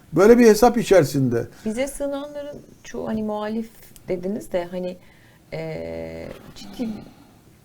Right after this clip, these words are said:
Speaker 2: öyle, öyle mi gerçekten?
Speaker 1: Şimdi şöyle, e, Suriye'de Beşar Esad bir azınlık, e, e, şeyinin, dini inancının temsilcisi olarak bulunuyor. Ve, e, Sünnilerle,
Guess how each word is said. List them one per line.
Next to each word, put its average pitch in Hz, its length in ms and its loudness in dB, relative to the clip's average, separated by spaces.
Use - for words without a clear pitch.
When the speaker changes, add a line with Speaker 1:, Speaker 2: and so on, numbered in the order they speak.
Speaker 2:
öyle, 277 320 0
öyle 311 240 4
mi 247 100 0
gerçekten? 165 360 -2
Speaker 1:
Şimdi 143 220 6
şöyle, 165 340 8
e, 107 420 -2
Suriye'de 127 600 6
Beşar 131 300 4
Esad 170 340 0
bir 160 180 2
azınlık, 147 440 2
e, 123 60 -2
e, 139 260 4
şeyinin, 127 540 4
dini 135 260 12
inancının 131 760 4
temsilcisi 135 680 6
olarak 120 520 2
bulunuyor. 107 440 -2
Ve, 151 140 12
e, 143 560 8
Sünnilerle, 151 1040 8